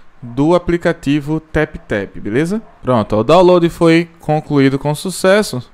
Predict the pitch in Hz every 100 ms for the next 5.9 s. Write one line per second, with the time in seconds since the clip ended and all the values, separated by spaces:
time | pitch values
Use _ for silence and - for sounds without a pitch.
0 | _ 131 135 - 160 180 160 143 175 214
1 | - - _ _ _ - _ _ _ -
2 | - - - - 110 113 123 139 135 -
3 | 135 139 104 104 113 151 165 - 151 135
4 | 135 135 - 139 139 139 147 139 160 160
5 | 160 156 - 147 143 147 156 151